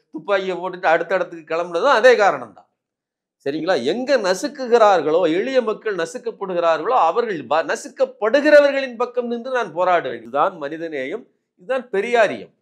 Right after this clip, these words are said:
இப்ப இதை உள்வாங்கிக்கிட்டு தான் இந்த தமிழ் மண் இருக்கிறது. இந்த தமிழ் மக்களுக்கு இதுதான் புரியுது. இந்த வடகிழக்கு மாநிலத்தில், மணிப்பூரில் குறிப்பாக, அங்க இருக்கக்கூடிய இராணுவ சட்டங்களுக்கு எதிராக, போலீஸ் ஒடுக்குமுறைக்கு எதிராக போராடியவர்கள் ஒரு காலத்துல,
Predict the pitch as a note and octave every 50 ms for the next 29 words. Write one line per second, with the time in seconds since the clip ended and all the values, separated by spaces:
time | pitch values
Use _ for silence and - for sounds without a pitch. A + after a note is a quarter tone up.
0 | _ _ _ _ _ _ _ _ _ _ _ _ _ _ _ - G3 F3+ E3+ G3
1 | A#3+ C4 A#3 G3+ G#3+ A#3+ C4+ C4+ C#4 C#4 C4+ C4 A#3+ B3 A3+ G3+ G3+ G#3 - B3+
2 | B3 A3+ G#3 G3+ F3+ - F3+ E3+ G3 A3+ B3 B3 A3+ F3+ F3 G3+ A3+ A3 F#3+ F#3
3 | F3+ F#3 F3 E3 C#3 B2 G#2+ G#2+ C3 C#3 B2 G#2+ F#2 - _ _ _ _ _ -
4 | - - E3+ F#3+ C4 C#4 C4+ B3 A#3+ A#3 A#3+ G3+ G3 G3+ G3+ B3 A#3 G3+ G#3 G#3+
5 | A#3 A3 F3+ D#3+ G3+ A#3 B3 A#3 E3+ C3+ A2 F#2 F2 _ - D#3+ E3+ F3 D#3+ C#3+
6 | D3+ E3+ A3+ B3+ C4 B3+ B3 A#3+ A#3+ - G#3+ F#3 A3 F3 G3 G3+ F#3 D#3+ C3+ -
7 | _ - C#3 D#3 G3 A3+ A#3 A3 D#3+ C#3 D3+ F3+ G#3+ B3 - _ - A#3 G#3 D#3
8 | C#3+ C3+ C#3+ F3 G#3+ A3+ A3 _ - G#3 A3 B3 A#3+ A#3+ A#3 G3+ E3+ C3 A2+ G#2+
9 | A2 A#2+ C#3+ E3+ F#3+ A3 A3 - _ _ _ - D3 E3+ F3+ F#3+ G#3 G#3 B3 B3+
10 | - - G#3 G3+ G3 G3+ G#3+ G#3+ G3 E3+ E3+ F#3 A#3 B3 B3 A#3 A3 - - E3+
11 | D3+ - A3 G#3+ G#3+ G#3 G#3 G3+ G3 G3+ D#3 E3 D#3+ F3+ F#3 F3 D#3 D3 D3+ F#3+
12 | G#3+ G3+ - D#3 F3 G#3 A#3 A#3 A#3+ A3 - - E3 F3 F#3 G#3 A3+ - - A3+
13 | G#3+ G3 G3 G3 F#3+ F#3+ - D#3 C#3+ C#3+ E3 G3 A3+ B3 C4 C4 B3+ B3 B3 A#3+
14 | A3+ F3+ F3 F#3+ G#3 G3+ G3+ G3+ F3+ F3+ F3+ F3 C#3+ C3 C3 F3+ G3 F#3+ D#3 D#3
15 | D#3 C#3+ D#3 F3 F#3+ G3+ F#3 - - C#3 C3